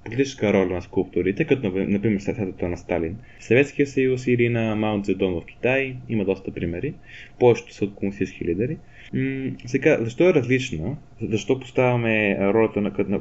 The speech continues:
политическата роля отделно от паметната? Защото според нас в такива случаи на Сталин, на Мао Цзедун,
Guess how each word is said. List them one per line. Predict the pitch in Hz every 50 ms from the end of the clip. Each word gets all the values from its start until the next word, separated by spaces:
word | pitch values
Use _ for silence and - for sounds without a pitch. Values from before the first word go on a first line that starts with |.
| - 110 101 - - - - - - 117
политическата | - 107 117 117 - 120 123 104 98
роля | 107 107 110 107 101 98 92 - - - - - - - - - -
отделно | - 101 101 98 107 110 104
от | 101 -
паметната? | - 98 95 82 - - 82 76 - 127 151 175 - - - - - - -
Защото | - 113 104 120 143 170 170 -
според | - - 117 110 104 110
нас | 123 143 156 - - - - - - - - - - - - -
в | 95 92 - -
такива | 104 - - 151 151 170
случаи | 165 - - 101 - - - - - - - - - - - -
на | 101 113
Сталин, | 117 - - 113 107 107 101 98
на | 95
Мао | 95 101 95 95
Цзедун, | 92 - - 82 85 80 82